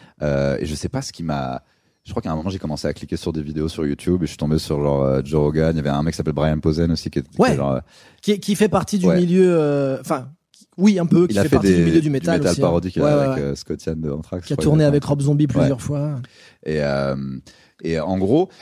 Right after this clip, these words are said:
Speaker 1: moi, quand j'ai découvert ça, il y avait encore tous les spectacles de Louis C K, genre gratuits sur YouTube,
Speaker 2: Ouais.
Speaker 1: parce que la loi était pas encore, euh, fixée. Et
Speaker 2: Ah,
Speaker 1: en
Speaker 2: le
Speaker 1: gros,
Speaker 2: bon temps
Speaker 1: donc,
Speaker 2: de,
Speaker 1: c'est-à-dire
Speaker 2: sur les
Speaker 1: que,
Speaker 2: pubs.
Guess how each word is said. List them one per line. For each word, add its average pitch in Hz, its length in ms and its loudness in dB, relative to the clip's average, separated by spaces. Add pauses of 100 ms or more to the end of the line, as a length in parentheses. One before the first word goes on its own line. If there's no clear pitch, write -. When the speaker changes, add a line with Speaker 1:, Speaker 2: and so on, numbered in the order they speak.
(100)
Speaker 1:
moi, - 80 2
quand 180 80 2
j'ai 127 100 2
découvert 110 300 4
ça, 156 120 2
il - 20 4
y 123 40 4
avait 92 100 4
encore 92 180 2
tous - 100 -4
les 123 60 4
spectacles 110 320 -2
de 92 80 0
Louis 87 160 0
C - 160 -8
K, 95 160 2
genre 80 140 2
gratuits 76 280 -2
sur 82 140 -4
YouTube, 76 300 -4
Speaker 2:
Ouais. 185 80 2
Speaker 1:
parce - 80 -12
que 73 80 -8
la 71 100 -4
loi 76 180 -2
était - 140 -6
pas - 120 -8
encore, 71 300 -4
euh, 64 240 -4
fixée. - 460 -4
Et - 20 0
Speaker 2:
Ah, 78 80 0
Speaker 1:
en 76 60 0
Speaker 2:
le 78 60 0
Speaker 1:
gros, 104 120 4
Speaker 2:
bon 151 120 2
temps 151 140 0
Speaker 1:
donc, 147 100 4
Speaker 2:
de, 135 40 0
Speaker 1:
c'est-à-dire 131 240 4
Speaker 2:
sur 135 120 2
les 98 80 2
Speaker 1:
que, 82 40 -6
Speaker 2:
pubs. 131 100 -12